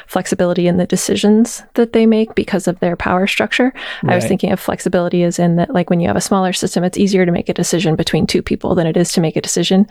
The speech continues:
Speaker 1: between a hundred people. So
Speaker 2: Oh,
Speaker 1: you're
Speaker 2: okay.
Speaker 1: less flexible with, like, more
Speaker 2: I see
Speaker 1: people
Speaker 2: what
Speaker 1: in
Speaker 2: you're
Speaker 1: a higher
Speaker 2: saying.
Speaker 1: level. So I think just the word flexibility might be a little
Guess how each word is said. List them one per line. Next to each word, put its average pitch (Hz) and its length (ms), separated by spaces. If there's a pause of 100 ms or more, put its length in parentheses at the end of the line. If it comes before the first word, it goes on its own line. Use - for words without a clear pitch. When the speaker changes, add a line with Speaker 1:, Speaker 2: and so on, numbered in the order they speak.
(260)
Speaker 1:
between 180 480
a 196 40
hundred 214 280
people. 285 380 (320)
So 151 180
Speaker 2:
Oh, 143 80
Speaker 1:
you're 143 120
Speaker 2:
okay. 160 200
Speaker 1:
less 208 320
flexible - 800
with, 185 520 (520)
like, 190 200
more 143 160
Speaker 2:
I 147 80
see - 100
Speaker 1:
people 151 160
Speaker 2:
what - 80
Speaker 1:
in - 60
Speaker 2:
you're - 40
Speaker 1:
a - 80
higher - 180
Speaker 2:
saying. - 80
Speaker 1:
level. 247 380 (260)
So - 180
I 170 80
think 180 180
just - 220
the 170 80
word 156 200
flexibility - 760
might - 180
be - 80
a 98 80
little - 400